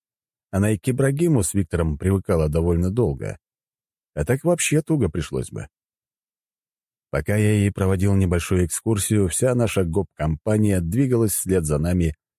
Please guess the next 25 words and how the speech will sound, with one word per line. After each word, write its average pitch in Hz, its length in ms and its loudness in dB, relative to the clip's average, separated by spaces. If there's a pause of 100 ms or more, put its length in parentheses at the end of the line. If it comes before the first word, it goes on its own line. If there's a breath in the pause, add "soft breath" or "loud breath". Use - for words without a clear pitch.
(320)
и 87 80 0
делилась 135 440 2
впечатлениями 98 680 0
насчет 82 400 0
гости. 76 560 -6 (1600)
"Какая-то 202 640 2
она 196 220 4
тощая, 143 640 2 (320)
как 160 260 0
палка", 139 460 2 (540)
высказала 80 500 0
свое 85 260 0
мнение 82 400 2
Екатерина, 82 560 0 (460)
которая, 135 280 2
несмотря 107 480 2
на 95 100 0
свои 90 220 0
небольшие 82 400 0
размеры, 95 440 2
обладала 85 420 2
неплохой 85 420 -2
фигурой. 80 500 -4 (960)
"Рыжая, 180 640 4
конопатая. 151 880 4